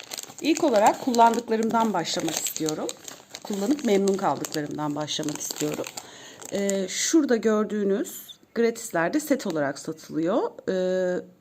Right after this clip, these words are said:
paspas yapabiliyorsunuz, toz alabiliyorsunuz. Hani süpürgenin ya da elinizin giremediği yerlerde, mesela yatak altlarında vesaire,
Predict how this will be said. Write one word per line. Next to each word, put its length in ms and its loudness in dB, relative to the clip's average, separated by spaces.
paspas 840 0
yapabiliyorsunuz, 840 -4
toz 220 -2
alabiliyorsunuz. 800 -2
Hani 140 0
süpürgenin 760 0
ya 160 -4
da 60 -2
elinizin 640 0
giremediği 540 2
yerlerde, 540 0
mesela 280 -2
yatak 380 -2
altlarında 580 -2
vesaire, 600 -2